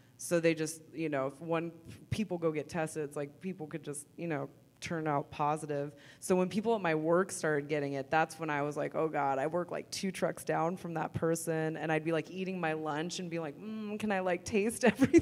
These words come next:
everything?" Like, but, but a lot of businesses that I delivered to would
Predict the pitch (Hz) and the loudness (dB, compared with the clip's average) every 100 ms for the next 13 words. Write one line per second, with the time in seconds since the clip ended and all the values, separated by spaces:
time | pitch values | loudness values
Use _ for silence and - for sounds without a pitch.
0 | - 196 196 196 196 175 147 - - - | 6 2 2 2 2 4 4 2 -14 -16
1 | - - 220 208 - 180 196 175 156 - | -10 0 2 2 -4 4 4 4 0 0
2 | 190 185 208 226 185 180 180 180 165 160 | 4 6 6 2 0 -2 -4 -4 2 2
3 | 156 156 160 156 165 175 160 151 156 | 2 2 2 2 0 2 2 2 0